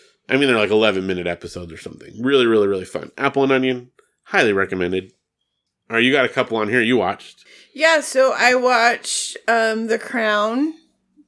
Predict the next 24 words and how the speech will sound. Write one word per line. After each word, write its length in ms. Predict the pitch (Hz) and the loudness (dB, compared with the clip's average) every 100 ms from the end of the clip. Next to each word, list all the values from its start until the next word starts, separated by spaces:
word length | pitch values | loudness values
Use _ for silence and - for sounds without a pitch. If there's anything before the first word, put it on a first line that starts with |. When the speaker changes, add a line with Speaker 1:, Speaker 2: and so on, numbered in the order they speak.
| _ - | _ -6
Speaker 2:
the 80 | |
most 320 | 220 190 202 - | -2 0 -2 -4
recent 520 | 233 214 - 214 - | -4 -4 -4 -6 -6
season, 760 | - 233 214 208 220 220 220 - | -6 -2 0 0 -2 -2 -2 0
I 120 | - | 0
believe 680 | 196 202 202 220 269 285 240 | 0 -2 0 0 2 2 0
season 360 | - 233 202 190 | -2 -6 -6 -6
five. 500 | 190 95 73 - - - - - - | -4 -4 -6 -12 -16 -20 -20 -18 -4
They're 140 | - | -2
doing 280 | 214 262 233 | 2 2 2
one 180 | 214 202 | 0 -2
more 160 | 175 - | -4 -4
season. 540 | - - - - 214 _ _ _ 110 | -4 -4 -6 -6 -8 _ _ _ -12
Speaker 1:
Okay. 400 | 107 98 90 123 | -4 -4 -2 -6
Speaker 2:
So 520 | - 269 254 208 - _ | -2 -2 -2 -4 -10 _
Speaker 1:
They're 120 | - | -6
Speaker 2:
it 40 | 117 | -2
Speaker 1:
not 120 | - | 0
gonna 120 | 117 110 | 0 0
do, 60 | 104 | -2
like, 120 | 101 | -2
a 60 | |
future 380 | 104 107 107 123 | -4 -6 -4 -2
one? 340 | 120 123 127 | 0 -2 -4